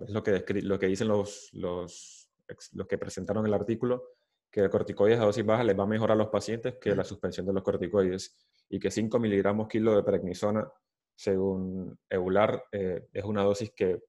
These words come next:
tiene menos complicaciones que, que complicaciones. Eh, bueno, solo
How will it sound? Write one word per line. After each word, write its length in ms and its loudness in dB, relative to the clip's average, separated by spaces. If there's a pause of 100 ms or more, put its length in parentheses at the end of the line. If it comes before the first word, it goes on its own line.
tiene 200 2
menos 300 0
complicaciones 840 -4 (100)
que, 420 -6
que 100 -6
complicaciones. 840 -4 (640)
Eh, 600 -4
bueno, 280 0
solo 560 0